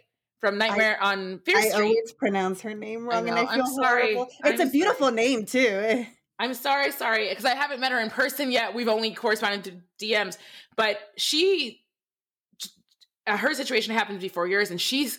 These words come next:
Speaker 1: kept quiet about it because we've been trained to. We, because we've been trained to defend ourselves in the D Ms and don't make a splash about it, 'cause then it looks like we're trying to, like,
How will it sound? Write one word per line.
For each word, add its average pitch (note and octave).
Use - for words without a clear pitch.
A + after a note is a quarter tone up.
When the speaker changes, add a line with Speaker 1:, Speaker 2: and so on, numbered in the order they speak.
Speaker 1:
kept -
quiet D#3
about B2
it -
because B3
we've B3
been G3+
trained F3
to. -
We, F#3+
because A3+
we've A#3+
been A3+
trained G#3
to G#3
defend G#3
ourselves G#3
in F#3+
the F#3
D F3
Ms F3
and E3+
don't F#3
make F#3
a F3+
splash D#3+
about E3
it, D#3+
'cause F3
then F3+
it F3
looks F3
like E3+
we're E3+
trying D3+
to, D3
like, C3+